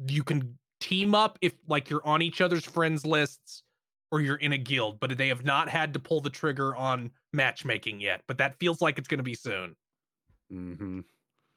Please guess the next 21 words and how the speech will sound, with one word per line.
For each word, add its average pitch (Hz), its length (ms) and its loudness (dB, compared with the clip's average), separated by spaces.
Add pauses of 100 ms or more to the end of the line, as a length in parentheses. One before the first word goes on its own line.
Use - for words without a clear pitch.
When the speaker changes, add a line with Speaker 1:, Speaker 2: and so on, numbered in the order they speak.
(1080)
Speaker 2:
I 113 120 4
have 120 140 4
no 147 260 8
idea 147 480 4
if, 120 380 -4
uh, 107 440 4 (240)
if 107 220 -6
they 104 160 2
made 110 260 2
a, 98 280 4
a 85 40 -6
story 127 800 4
or 104 160 4
a 95 40 2
lore 113 380 8
reason 139 420 4
for 143 140 4
this 139 200 2
to 147 100 0
be 143 180 4
possible, 151 720 0